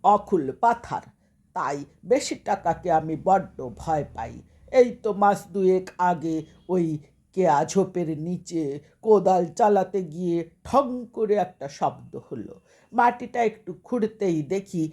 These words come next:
একটা কলসির কানা উঁচু হয়ে আছে। ভয় তাড়াতাড়ি মাটি চাপা দিয়ে ফেললাম। মাটির নিচে কলসি মানেই বিপজ্জনক ব্যাপার,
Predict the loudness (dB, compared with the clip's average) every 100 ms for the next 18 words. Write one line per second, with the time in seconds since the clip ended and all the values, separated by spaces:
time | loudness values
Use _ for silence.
0 | -8 -8 -6 -6 -4 2 2 2 -2 -6
1 | -4 -4 -2 -2 -2 -6 -8 _ _ -8
2 | -8 -8 -16 -12 -8 -4 0 0 0 -10
3 | -12 _ _ _ _ -20 _ _ -6 0
4 | 0 -2 -10 -4 -2 -2 -6 -2 0 0
5 | -4 -16 _ _ _ _ _ -6 -4 -4
6 | -6 -4 -4 -2 -2 -4 -4 -6 -4 -4
7 | -4 -6 -8 -10 -18 _ _ -2 2 2
8 | 0 -4 -4 -6 -6 -2 -2 2 0 0
9 | -4 -4 -2 -2 -2 -4 -4 -2 -2 -2
10 | -4 -6 -2 -2 -2 -6 -4 -2 -4 -4
11 | -6